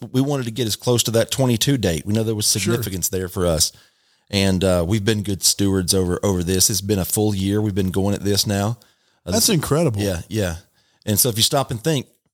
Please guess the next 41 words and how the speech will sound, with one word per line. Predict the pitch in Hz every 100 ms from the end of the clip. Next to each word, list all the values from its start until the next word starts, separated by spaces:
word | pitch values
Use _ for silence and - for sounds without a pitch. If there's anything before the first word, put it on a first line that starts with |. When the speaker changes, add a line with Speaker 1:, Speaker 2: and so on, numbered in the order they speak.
| _
Speaker 1:
man, | 113 110
we | 117
started | - 135 135 107
in |
twenty | 98 120 113
twenty. | 101 120 98 82 98 _ _ _ _ _ -
Speaker 2:
Yeah. | 127 160 139
Speaker 1:
And | 107
we've | 127
been | 143
faithful. | 120 107 85 - 69 90 _
Speaker 2:
Yeah. | 117 101 110 _ _
Speaker 1:
And, | 104 98 92 90
uh, | 90 82 80 85 - -
I, | -
I | 107
know | 101 107
that's, | 101 98 -
that's | 85 98 -
why | 110 107
he's | 110 110
opening | 113 110 107 107
up | 107
other | 104 92
cities. | 123 120 - - - -
And, | 165
you | 180
know, | 208
I | 208
was | 160 123
telling | - 208 214
somebody | 202 165
last | 139 135 -
weekend, | 120 104 85 71 - - _ _ _ _ _ _ _ _ _
the, | 120 120
the | 117
priests, | 107 - 202 131 123
the | - 110
Levites | 120 196 135 95 92 - -
weren't | 123 175 - 117
giving, | 143 120 107